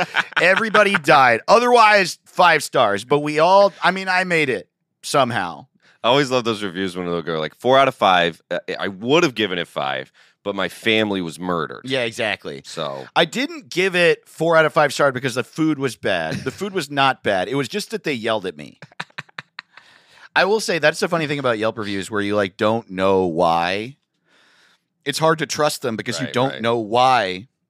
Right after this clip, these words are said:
Speaker 2: it has a lower review. Like with a hotel, is it just because
Speaker 1: Mm-hmm.
Speaker 2: is it because it was dirty? Is it because the rooms are too small? Is it because the food sucks?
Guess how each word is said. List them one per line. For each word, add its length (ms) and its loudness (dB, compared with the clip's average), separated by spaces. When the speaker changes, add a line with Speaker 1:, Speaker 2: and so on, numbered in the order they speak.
Speaker 2:
it 120 -12
has 240 -4
a 60 -8
lower 220 -2
review. 220 -4
Like 160 -4
with 100 -6
a 60 -2
hotel, 580 -4
is 120 0
it 60 -8
just 500 -2
because 800 -2
Speaker 1:
Mm-hmm. 140 -16
Speaker 2:
is 100 -10
it 60 -14
because 200 -2
it 60 -6
was 100 -4
dirty? 520 0
Is 220 0
it 100 -8
because 720 0
the 160 -6
rooms 320 -4
are 40 -2
too 160 -10
small? 640 0
Is 140 -10
it 20 -20
because 240 -8
the 80 -8
food 380 -2
sucks? 640 0